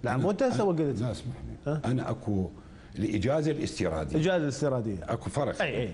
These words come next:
Speaker 2: أكو
Speaker 1: آه،
Speaker 2: قاطع
Speaker 1: أي،
Speaker 2: استيراد.
Speaker 1: إجازة استيرادية. جاي أقصد على الإجازة.
Speaker 2: اللغة الزراعية لازم، لازم شوية تتعلمها يعني.
Speaker 1: بالإجازة الس-،
Speaker 2: عاشت.
Speaker 1: الاستيرادية.
Speaker 2: الإجازة
Speaker 1: لا، أنا
Speaker 2: الاستيرادية.
Speaker 1: وياك
Speaker 2: إيه.
Speaker 1: أتعلم كل شيء.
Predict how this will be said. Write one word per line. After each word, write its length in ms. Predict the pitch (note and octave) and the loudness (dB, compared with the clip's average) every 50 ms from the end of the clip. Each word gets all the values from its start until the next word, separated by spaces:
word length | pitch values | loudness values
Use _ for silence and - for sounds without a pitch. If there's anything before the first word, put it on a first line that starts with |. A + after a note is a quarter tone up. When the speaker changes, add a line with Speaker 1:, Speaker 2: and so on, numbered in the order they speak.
| - - | -6 -2
Speaker 2:
أكو 100 | - F3+ | 0 2
Speaker 1:
آه، 140 | D#3 C#3+ - | 2 2 2
Speaker 2:
قاطع 320 | A#2+ C3+ C#3 - A2+ - | 2 2 2 2 2 2
Speaker 1:
أي، 120 | G3 E3 | 2 2
Speaker 2:
استيراد. 200 | A#2 B2+ A#2+ - | 2 2 2 4
Speaker 1:
إجازة 260 | - G#3+ G3+ G3 E3+ F#3 | 4 4 4 4 2 2
استيرادية. 520 | - - F3+ F3 D#3+ C#3 A#2+ A2 G#2 G#2+ | 2 2 2 2 2 2 0 0 0 2
جاي 140 | C3 E3+ F#3 | 2 2 2
أقصد 160 | C#3+ - F3 | 2 2 2
على 160 | F#3+ E3 F3 | 2 2 2
الإجازة. 180 | E3+ D3 D3 A#2+ | 2 2 4 4
Speaker 2:
اللغة 200 | C#3+ E3 D3 D3+ | 4 4 4 2
الزراعية 460 | C3+ A2 C3 B2+ B2+ A#2+ B2+ C#3 C#3+ | 2 2 2 2 2 2 2 2 2
لازم، 260 | C3+ C3 B2 A#2 A#2 | 4 2 2 2 0
لازم 440 | G#2 A2+ A2 A#2 D3 D3 C3 C3+ C3 | 0 2 2 2 2 2 2 2 2
شوية 280 | B2+ - D3+ C#3 C#3+ C3+ | 2 4 4 4 4 2
تتعلمها 520 | B2+ - - - G2 G2 - F3 - D2+ | 0 0 -2 0 0 2 2 2 2 2
يعني. 120 | D2+ - | 2 4
Speaker 1:
بالإجازة 540 | A#3+ A#3 - - F3 D#3 F3 E3+ E3 C#3+ D3 | 4 4 4 4 4 4 4 4 2 2 2
الس-، 160 | C3 A2+ D3 | 0 2 2
Speaker 2:
عاشت. 140 | D#3+ D3+ - | 2 2 4
Speaker 1:
الاستيرادية. 760 | F#3 F3 E3+ E3 F3+ F#3 - - F3 E3 D3 C#3+ C3+ A#2+ B2+ | 4 4 4 4 2 0 2 2 2 4 4 2 2 2 2
Speaker 2:
الإجازة 760 | B2 C3 C#3+ D3 C#3 - - C#3+ A#2+ C3 F3 F#3 F3 D#3 E3 | 2 2 2 2 0 2 2 2 4 4 4 4 4 4 4
Speaker 1:
لا، 120 | D#3+ - | 4 4
أنا 80 | G#3+ F3+ | 4 4
Speaker 2:
الاستيرادية. 180 | F3 E3 D#3+ | 4 4 4
Speaker 1:
وياك 400 | D#3+ E3 F#3 G#3+ C#4 D#4+ D#4 - | 4 4 4 4 2 2 0 0
Speaker 2:
إيه. 100 | - - | 0 0
Speaker 1:
أتعلم 340 | D3 A#2+ A#2 D3 E3 E3 D#3+ | 2 2 2 2 2 2 2
كل 180 | C3+ - A3+ A#3+ | 2 2 0 0
شيء. 200 | - - A2+ | 0 -2 -2